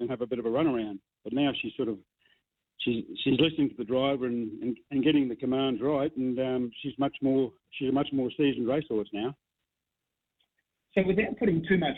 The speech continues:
Speaker 2: pressure on, how far can she go, Donnie, Uptown Beach Girl?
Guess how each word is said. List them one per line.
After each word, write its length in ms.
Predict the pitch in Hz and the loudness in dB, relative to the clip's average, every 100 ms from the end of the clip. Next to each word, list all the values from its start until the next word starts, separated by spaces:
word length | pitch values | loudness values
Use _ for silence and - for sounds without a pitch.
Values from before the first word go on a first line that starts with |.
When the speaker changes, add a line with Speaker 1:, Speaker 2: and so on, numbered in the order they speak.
| - | -6
Speaker 2:
pressure 420 | - 190 - 160 | -4 -4 -2 -2
on, 160 | - - | -2 -4
how 260 | 180 220 214 | -4 -4 -2
far 320 | 220 185 165 151 - _ - | 0 2 2 -2 -8 _ -4
can 220 | 165 165 160 | 2 2 2
she 80 | 143 | 0
go, 300 | - 113 175 | 0 0 0
Donnie, 340 | 127 98 123 | -2 -2 0
Uptown 420 | 123 - 147 123 123 | 0 0 0 0 0
Beach 220 | 120 113 143 | 0 0 0
Girl? 240 | - | 0